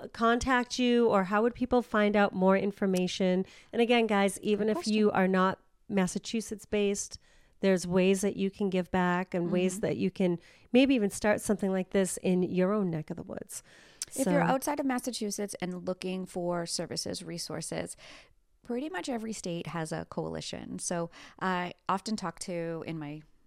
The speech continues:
Speaker 2: day job, um, you know, people who are looking to help loved ones, um, or looking for help themselves, and they're just not in Massachusetts.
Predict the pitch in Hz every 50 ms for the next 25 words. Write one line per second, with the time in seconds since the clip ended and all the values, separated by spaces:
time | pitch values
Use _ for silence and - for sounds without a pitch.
0 | _ _ - 208 214 202 170 160 151 160 180 - - - - - - - 175 170
1 | 165 160 160 165 160 - - - _ _ _ - - - - 233 220 190 170 160
2 | 165 - 175 - 175 175 175 170 170 165 156 156 - - 160 160 151 135 160 -
3 | - - _ - 196 214 220 208 208 208 202 196 196 196 196 190 196 - - -
4 | 160 156 156 - - - - 165 165 160 165 - 165 165 160 165 156 160 160 -
5 | - 160 165 - - 185 180 180 175 - 170 160 160 170 - 170 160 - 160 156
6 | - 170 160 160 - - 165 160 156 151 151 - 160 - 156 156 - - 165 160
7 | -